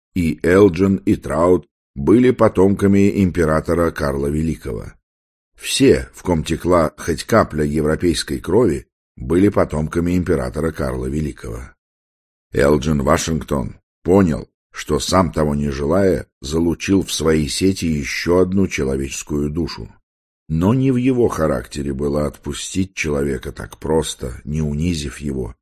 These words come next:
не одурачив любым способом. Бывало, он даже убивал человека, чтобы его унизить.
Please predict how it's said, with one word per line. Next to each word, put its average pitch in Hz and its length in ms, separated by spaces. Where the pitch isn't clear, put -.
не 71 160
одурачив 71 720
любым 73 360
способом. 60 720
Бывало, 76 460
он 87 200
даже 80 400
убивал 82 640
человека, 76 640
чтобы 71 320
его 71 280
унизить. 76 600